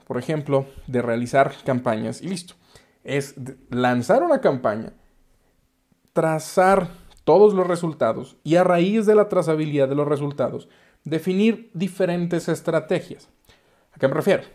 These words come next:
Nosotros, eh, en particular, ahí va un comercial, una disculpa, <laughs> eh, manejamos o, o utilizamos una herramienta que se llama Smartfence,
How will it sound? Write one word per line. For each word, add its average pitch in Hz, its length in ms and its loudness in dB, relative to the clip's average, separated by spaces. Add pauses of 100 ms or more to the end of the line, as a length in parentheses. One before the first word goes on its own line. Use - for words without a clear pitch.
(800)
Nosotros, 170 880 2
eh, 127 280 0
en 123 200 -2
particular, 139 560 0 (560)
ahí 113 120 -8
va 123 80 -6
un 123 80 -4
comercial, 147 500 -2 (120)
una 120 200 -10
disculpa, 123 420 -12 (300)
<laughs> - 100 0 (540)
eh, 143 340 0
manejamos 175 720 0
o, 139 180 4
o 131 760 -2
utilizamos 165 580 -2
una 165 100 -2
herramienta 139 460 -4
que 123 80 -18
se 120 80 -12
llama 110 180 -8
Smartfence, - 520 -6